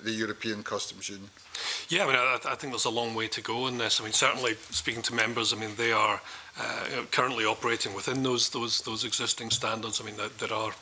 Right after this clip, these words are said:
Speaker 2: uh, even difficulties sometimes even within the, the, the single market,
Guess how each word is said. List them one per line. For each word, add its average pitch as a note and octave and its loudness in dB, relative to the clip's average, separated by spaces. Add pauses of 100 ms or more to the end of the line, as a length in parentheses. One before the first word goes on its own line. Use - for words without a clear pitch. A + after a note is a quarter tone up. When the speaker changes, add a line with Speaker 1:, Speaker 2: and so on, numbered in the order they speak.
(340)
Speaker 2:
uh, - -8
even A2 -8
difficulties A#2 0
sometimes A#2 2
even A2+ -6
within A2+ -2
the, G#2+ -4
the, A#2+ -10
the A#2+ -4
single A2+ 0
market, A#2+ -6